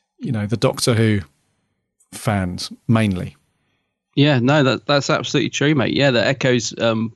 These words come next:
Speaker 2: a bit what I was saying to you before we kicked off recording, actually, 'cause I,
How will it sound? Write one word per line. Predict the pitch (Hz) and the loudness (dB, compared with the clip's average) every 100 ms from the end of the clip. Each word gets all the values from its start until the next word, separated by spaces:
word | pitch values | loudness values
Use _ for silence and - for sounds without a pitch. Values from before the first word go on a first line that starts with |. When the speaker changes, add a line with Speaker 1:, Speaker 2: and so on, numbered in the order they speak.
| - | -10
Speaker 2:
a | - | -6
bit | 110 87 | -2 0
what | 104 | 2
I | |
was | 101 101 | 0 0
saying | 131 120 | 0 0
to | 127 | -2
you | |
before | 117 107 127 | -4 -2 -2
we | 120 | 0
kicked | 120 123 | -2 -2
off | 127 117 | -2 -2
recording, | 120 143 127 101 | 0 2 4 2
actually, | 87 - | 0 -2
'cause | 104 117 | -2 0
I, | 120 | 0